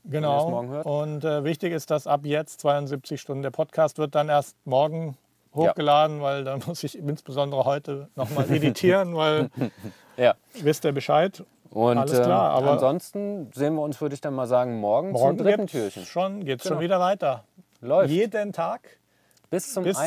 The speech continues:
Speaker 1: einunddreißigsten.
Speaker 2: einunddreißigsten verlosen wir jeden Tag solche Hämmer wie dieses Ding. Und gestern hatten wir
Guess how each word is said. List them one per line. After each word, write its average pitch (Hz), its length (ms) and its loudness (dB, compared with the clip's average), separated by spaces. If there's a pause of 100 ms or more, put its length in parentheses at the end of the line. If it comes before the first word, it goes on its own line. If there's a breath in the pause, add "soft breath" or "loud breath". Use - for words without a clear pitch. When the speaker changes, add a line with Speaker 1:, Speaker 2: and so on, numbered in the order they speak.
(180)
Speaker 1:
einunddreißigsten. 160 180 2
Speaker 2:
einunddreißigsten 170 840 -2
verlosen 170 520 -6
wir 170 120 -4
jeden 190 460 -8
Tag 190 420 -2
solche 190 420 0
Hämmer 208 420 -4
wie 196 160 -6
dieses 185 440 -6
Ding. 202 320 -4
Und 165 80 -6
gestern 165 540 -4
hatten 160 280 -6
wir 165 240 -4